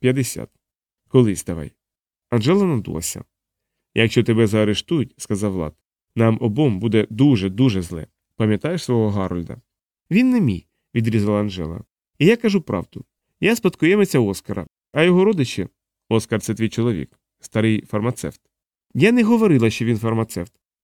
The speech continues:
Я казала, що він зробив гроші на ліках. Ну, треба ж мені якось його називати.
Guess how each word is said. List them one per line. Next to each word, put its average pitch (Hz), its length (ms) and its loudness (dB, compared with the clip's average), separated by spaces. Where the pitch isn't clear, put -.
Я 143 100 4
казала, 202 360 2
що - 140 -4
він 190 160 0
зробив 170 300 0
гроші 175 280 0
на 185 120 0
ліках. - 400 -6
Ну, 107 200 2
треба 135 300 0
ж 110 120 -6
мені 107 140 0
якось 101 260 -4
його 107 140 -2
називати. 107 600 -4